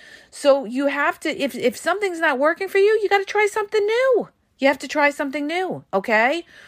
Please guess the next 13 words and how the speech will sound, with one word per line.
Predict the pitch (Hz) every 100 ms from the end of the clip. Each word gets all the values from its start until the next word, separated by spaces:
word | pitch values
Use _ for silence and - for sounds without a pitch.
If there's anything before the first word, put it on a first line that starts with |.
| - -
Or | 370 392 330 339 _ - - _
you | 269
could | 247 208
take | 277 240
a | 320
class. | - 370 403 440 294 -
That's | 214 214
another | 254 214 240 294 339
great | 254 277 311
way | 226 233 220 262 269 - - - -
to | 269 262
make | 233 240 254
connections, | - 277 262 240 - 302 294 359 359 -